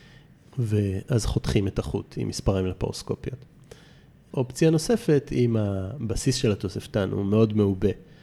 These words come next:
ואנחנו חושבים שהקשר לא יעשה את העבודה ולא יוכל לסגור אותו היטב, אז אפשר להשתמש ב-, ב-G I A, אה, Gastrointestinal Anastomosis.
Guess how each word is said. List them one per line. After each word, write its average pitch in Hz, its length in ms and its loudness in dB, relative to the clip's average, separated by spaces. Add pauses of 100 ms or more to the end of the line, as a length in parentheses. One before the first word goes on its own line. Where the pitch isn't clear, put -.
(260)
ואנחנו 113 200 0
חושבים 104 240 2
שהקשר 101 580 0 (480)
לא 107 280 8
יעשה 107 320 6
את - 140 -4
העבודה 98 560 2
ולא 98 540 2
יוכל - 240 -2
לסגור 98 420 0
אותו 98 300 -4 (160)
היטב, 175 440 2 (640)
אז 104 100 -4
אפשר 110 240 4
להשתמש 104 580 2
ב-, 101 140 0 (600)
ב-G 98 200 2
I 104 300 6
A, 90 240 0 (560)
אה, 98 140 -2 (100)
Gastrointestinal 101 1160 0
Anastomosis. 117 560 0